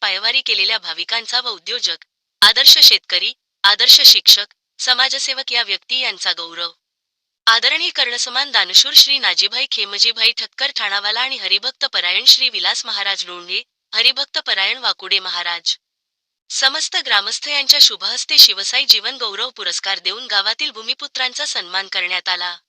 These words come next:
त्यानंतर सेंद्रिय खतापासून शेती कशी करावी यावरती श्री कृषी पुरस्कार विजेते बाळासाहेब ठाणगे यांनी शेतकऱ्यांना आपल्या शरीरावरती केमिकलचा किती प्रभाव आहे व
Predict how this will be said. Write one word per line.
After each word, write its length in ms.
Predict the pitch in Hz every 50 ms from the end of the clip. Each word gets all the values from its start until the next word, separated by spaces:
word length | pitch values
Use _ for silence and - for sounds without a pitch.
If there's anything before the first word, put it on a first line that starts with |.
| _ _ _ _ _ _ _ _ _ _ _ _ _ -
त्यानंतर 420 | 277 269 285 311 330 320 349 359
सेंद्रिय 440 | - - 254 220 196 185 202 254 294 -
खतापासून 540 | - 277 - 269 262 - 262 254 - 302 302
शेती 320 | 285 - 214 - - 240
कशी 280 | 254 - 254 - - 294
करावी 360 | - 240 196 175 165 175 233
यावरती 440 | 269 269 262 254 269 269 - - 294
श्री 220 | - - 277 277
कृषी 340 | - - 220 202 - - 277
पुरस्कार 480 | - 240 202 185 - - - 226 254 262
विजेते 400 | 240 196 - 190 190 - 247 262
बाळासाहेब 560 | 214 202 185 190 208 226 - 269 262 277 269 -
ठाणगे 300 | - 202 190 180 175 185
यांनी 400 | 185 180 180 175 175 175 175 170 _ _ _ _ _ _ _ _ _ _ _ _ _ _ _
शेतकऱ्यांना 720 | - - - 262 262 320 311 - 330 330 330 330 330 349 349
आपल्या 220 | 330 - 294 302
शरीरावरती 640 | 285 - 226 190 190 202 220 226 254 262 - - 202
केमिकलचा 540 | - - 208 190 190 - 226 226 - - 277 -
किती 200 | 247 - - 302
प्रभाव 400 | - 294 247 190 - 185 180 180
आहे 200 | 180 170 185 240
व 100 | 277